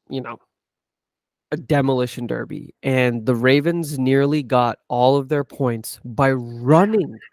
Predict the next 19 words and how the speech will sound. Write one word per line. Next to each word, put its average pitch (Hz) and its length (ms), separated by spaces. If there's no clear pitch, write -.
the 139 100
football 113 560
against 143 460
the 160 80
best 165 580
D 185 240
line 180 360
in 180 140
the 175 100
league. 175 400
Forty-one 196 1080
attempts, 127 760
nearly 208 600
three 240 840
hundred 233 1040
rushing 175 560
yards, 131 540
three 220 400
touchdowns, 147 840